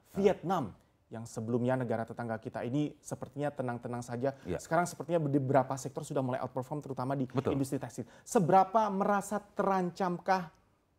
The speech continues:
Speaker 2: pengusaha-pengusaha yang terwakili di api terhadap keberadaan dan kecepatan Vietnam dalam mengejar industri tekstil mereka?
Speaker 1: Sebenarnya Vietnam nih, dulu kita tuh ter-, tergabung dengan Asia Timur.
Speaker 2: Hmm.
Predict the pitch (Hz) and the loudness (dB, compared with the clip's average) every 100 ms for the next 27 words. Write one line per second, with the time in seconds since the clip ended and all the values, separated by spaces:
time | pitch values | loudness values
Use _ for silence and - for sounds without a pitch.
0 | _ 175 170 160 170 156 160 156 175 165 | _ 0 2 2 0 0 0 0 0 0
1 | 165 156 147 165 156 160 139 190 185 - | 2 0 0 -2 0 2 0 -2 -6 -10
2 | - 175 156 151 147 143 139 151 160 139 | 0 4 4 2 0 2 4 4 2 -2
3 | - - 175 175 170 160 175 170 156 131 | -2 -2 -2 -2 -4 -4 0 0 0 -2
4 | 123 127 135 131 135 120 - 120 117 120 | 0 0 -4 -4 -4 -6 -12 -14 -14 -12
5 | 107 - - 85 104 156 139 107 - 143 | -14 -14 -6 -2 2 2 4 2 2 0
6 | 165 110 - - - _ _ _ _ _ | 0 0 -4 -20 -20 _ _ _ _ _
7 | 117 131 156 156 165 175 165 135 - 117 | 2 4 4 2 2 2 2 -4 -2 2
8 | 117 123 156 120 113 110 113 - 104 - | 2 2 0 0 4 4 2 -2 -2 2
9 | 110 92 107 107 80 76 147 135 | 2 2 2 4 4 0 -8 -8